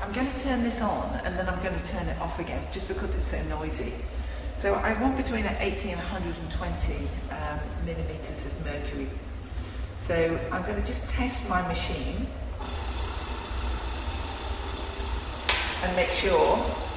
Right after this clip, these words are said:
that that is the range I have. And that's going up to a hundred and fifty.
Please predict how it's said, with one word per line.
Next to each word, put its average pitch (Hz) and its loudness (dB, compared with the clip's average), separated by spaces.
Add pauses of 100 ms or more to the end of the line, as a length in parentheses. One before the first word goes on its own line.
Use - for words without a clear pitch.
(1160)
that - 2
that 220 6
is 185 2
the 190 2 (100)
range 175 4
I 170 6
have. 165 4 (3000)
And 214 6
that's 226 6
going 185 4
up - 2
to 185 4
a 170 6
hundred 170 2
and 160 0 (120)
fifty. 160 0